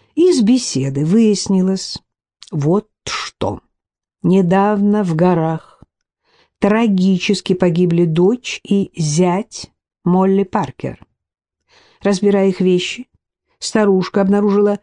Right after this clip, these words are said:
связку старых писем, которые должны были, безусловно, заинтересовать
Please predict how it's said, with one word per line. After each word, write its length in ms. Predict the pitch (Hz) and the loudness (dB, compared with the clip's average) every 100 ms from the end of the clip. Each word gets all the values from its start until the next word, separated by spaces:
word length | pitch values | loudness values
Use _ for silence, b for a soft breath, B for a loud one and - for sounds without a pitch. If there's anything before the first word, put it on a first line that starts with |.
| - | -10
связку 580 | - 214 202 185 - | -4 0 0 0 -2
старых 400 | 180 - 175 160 | -2 0 0 -2
писем, 440 | - 160 - 240 285 _ _ _ _ _ _ _ | -2 -4 -2 -6 -6 _ _ _ _ _ _ _
которые 600 | 185 180 269 277 262 247 - | -4 0 2 2 2 0 0
должны 600 | 190 220 214 196 233 240 | 0 2 2 2 2 4
были, 180 | 226 | 2
безусловно, 720 | 208 202 196 185 196 190 185 175 | 2 0 -2 -2 0 2 2 2
заинтересовать 1080 | 180 175 170 180 180 190 185 185 180 - | 2 0 0 0 0 0 0 0 -4 -10